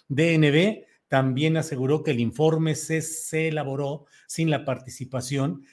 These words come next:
de ningún experto que pudiera tener un conflicto de intereses. Pues polémica que seguirá, eh, con toda claridad, creo que seguirá adelante la polémica sobre este tema.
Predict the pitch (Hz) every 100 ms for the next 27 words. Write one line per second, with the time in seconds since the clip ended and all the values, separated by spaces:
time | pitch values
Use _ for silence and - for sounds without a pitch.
0 | - 135 147 143 143 196 226 233 160 160
1 | - - 190 170 185 185 135 - 120 135
2 | 151 143 120 151 180 175 _ _ - 147
3 | 143 131 117 139 147 - 156 151 127 131
4 | - 156 139 131 - - - - _ -
5 | - _ _ - - - 123 - 131 139
6 | 196 208 220 226 233 - - 120 131 104
7 | 120 156 165 - _ _ _ _ 131 120
8 | 120 117 117 113 - 110 110 127 135 139
9 | 127 110 90 _ _ - 135 127 127 143
10 | 185 170 127 131 127 113 104 117 - 127
11 | 113 120 123 123 123 - - - 117 117
12 | 113 123 123 117 120 104 120 - 120 -
13 | - -